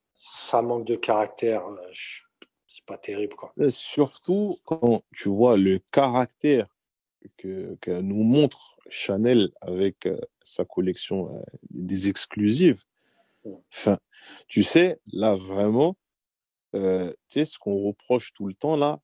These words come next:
Speaker 2: là, c'est criant à mort.
Speaker 1: Ouais.
Speaker 2: C'est-à-dire que, voilà, euh,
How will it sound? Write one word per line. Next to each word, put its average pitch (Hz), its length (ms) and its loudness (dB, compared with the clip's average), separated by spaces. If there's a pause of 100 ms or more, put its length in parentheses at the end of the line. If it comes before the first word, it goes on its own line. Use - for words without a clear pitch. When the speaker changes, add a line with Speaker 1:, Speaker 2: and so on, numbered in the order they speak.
(180)
Speaker 2:
là, 98 120 -6
c'est - 200 -12
criant 104 600 -10
à 90 100 -14
mort. 92 460 -8 (400)
Speaker 1:
Ouais. 123 260 0
Speaker 2:
C'est-à-dire 107 560 2
que, 95 220 2 (680)
voilà, 95 440 -2 (480)
euh, 95 260 6